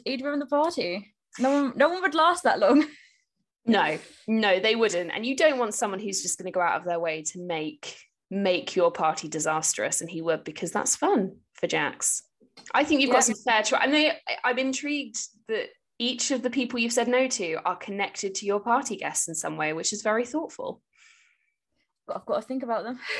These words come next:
Speaker 1: <laughs>
Speaker 2: <laughs> You're very considerate of your guests. And I'm loving that you've got this big castle party with all these very interesting characters. I think it's a traditional bookish party.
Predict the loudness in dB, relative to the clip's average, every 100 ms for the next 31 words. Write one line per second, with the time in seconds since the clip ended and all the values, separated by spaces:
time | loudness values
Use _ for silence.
0 | 0 0 2 2 6 6 6 2 2 -2
1 | 0 4 4 6 4 4 4 2 2 4
2 | 4 2 0 -2 4 6 6 4 2 -4
3 | -8 -4 -4 -6 -12 -14 -6 0 4 4
4 | 4 4 2 -2 -4 -2 -2 -2 -4 0
5 | 0 0 0 0 0 -2 -2 -2 -2 -4
6 | -6 -6 -6 -6 -6 -10 -2 0 0 0
7 | -2 -4 -8 -8 -8 -4 -4 -4 -6 -6
8 | -6 -6 -8 -10 -20 _ _ _ -8 -4
9 | -4 -4 -4 -4 -2 0 0 0 0 2
10 | 0 -4 _ _ -6 -4 -4 -4 -2 0
11 | 0 -2 -2 -2 -4